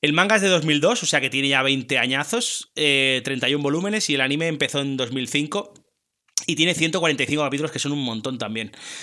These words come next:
Editorial también, como antes hemos dicho, es, eh, Shueisha, que es la misma Slam Dunk, y también, y también se, se publicó, eh, en este caso, en, en la revista Shonen Jump.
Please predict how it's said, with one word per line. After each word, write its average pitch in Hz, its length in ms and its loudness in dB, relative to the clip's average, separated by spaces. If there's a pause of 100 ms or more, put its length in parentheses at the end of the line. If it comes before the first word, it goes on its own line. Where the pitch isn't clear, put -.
Editorial 143 340 2
también, 175 240 0
como 160 220 0
antes 165 220 -2
hemos 156 180 -2
dicho, 143 340 -4
es, 147 480 2
eh, 139 180 2
Shueisha, 147 560 0 (200)
que - 80 -4
es 113 40 -10
la 135 80 -2
misma 123 220 -2
Slam 123 240 -2
Dunk, 208 200 0 (400)
y - 100 2
también, 143 380 0
y 151 100 -2
también 135 220 -2
se, - 320 -4
se 165 120 0
publicó, 135 760 0
eh, 135 260 -4
en 127 80 -4
este 123 200 -6
caso, 135 420 -2
en, 110 960 -6
en 113 420 -2
la 107 220 -6
revista 117 340 -4
Shonen 110 320 -4
Jump. 104 180 -6